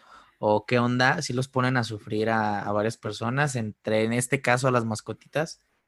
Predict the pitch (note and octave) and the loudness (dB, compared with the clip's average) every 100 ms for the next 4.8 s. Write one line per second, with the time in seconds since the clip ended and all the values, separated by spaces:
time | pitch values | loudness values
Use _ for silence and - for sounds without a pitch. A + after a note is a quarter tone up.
0 | _ _ _ _ _ - B2 A#2 - A2 | _ _ _ _ _ 0 2 2 -2 -6
1 | F#2 - A2 A2+ A#2 A#2 B2 A2+ A2 A2+ | -6 -6 -2 0 0 -2 -2 0 2 2
2 | A2 A2 A2+ - A#2 - G#2+ G#2+ - A2 | 2 2 0 -2 -6 -6 -6 -8 -6 -4
3 | A2+ A#2 A2+ A2 - B2+ C3+ C3+ C#3+ D#3 | -2 -2 -2 -4 -2 2 2 4 4 4
4 | D#3+ D3+ - B2+ B2+ C#3 C3+ | 2 0 2 2 6 6 4